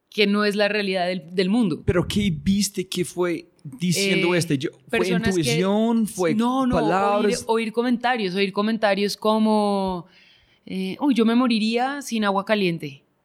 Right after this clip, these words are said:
Speaker 1: Y uno entiende que en Colombia no hay agua caliente, sino en tres ciudades. Y es un país en donde el agua caliente es un lujo,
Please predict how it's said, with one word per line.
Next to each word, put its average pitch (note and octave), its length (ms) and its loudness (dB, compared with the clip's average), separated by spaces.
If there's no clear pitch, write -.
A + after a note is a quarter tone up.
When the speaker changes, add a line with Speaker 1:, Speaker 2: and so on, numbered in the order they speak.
Speaker 1:
Y F#3+ 120 -2
uno F#3+ 140 0
entiende F3+ 500 -2
que G3 80 -2
en G#3 100 0
Colombia F3 540 0
no F#3+ 80 -4
hay F#3+ 80 -2
agua F#3+ 180 0
caliente, F3+ 400 -2
sino F#3 220 0
en D#3+ 260 -2
tres F3+ 220 2
ciudades. F3+ 520 0
Y F3 120 2
es D#3 100 2
un E3+ 100 -2
país F3+ 280 0
en F#3 80 -2
donde G#3 180 0
el F#3 80 0
agua D#3+ 220 0
caliente F#3+ 400 2
es F3+ 60 -4
un G#3+ 240 2
lujo, B3+ 520 -2